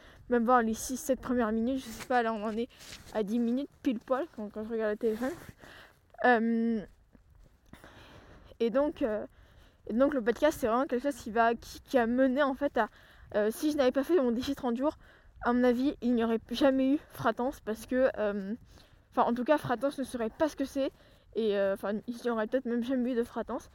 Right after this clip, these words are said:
Alors, après mon défi, bah, j'ai, j'ai réfléchi, je me suis dit, euh, « Bah, attends, qu'est-ce que t'aimes ? » Déjà, enfin, je me suis lancé le défi de cinq minutes challenge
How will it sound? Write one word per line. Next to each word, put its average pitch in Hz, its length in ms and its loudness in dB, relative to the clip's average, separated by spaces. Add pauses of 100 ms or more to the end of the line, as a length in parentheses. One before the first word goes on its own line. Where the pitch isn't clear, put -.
(460)
Alors, 294 280 6
après 262 180 0
mon 349 100 -4
défi, 269 340 0
bah, 269 160 4
j'ai, 233 340 0
j'ai 233 160 -4
réfléchi, 294 500 2
je 285 60 -2
me 254 80 -6
suis 240 160 -6
dit, 269 160 2
euh, « 226 140 2 (840)
Bah, 254 80 6
attends, 262 220 2
qu'est-ce 311 180 -4
que 339 60 -2
t'aimes ? » 240 340 -2
Déjà, 277 180 4
enfin, 294 140 0
je 233 80 -2
me 233 60 -2
suis 240 120 -4
lancé 262 200 0
le 277 60 -2
défi 269 160 -4
de 285 60 -4
cinq 269 120 0
minutes 240 260 -4
challenge 247 320 0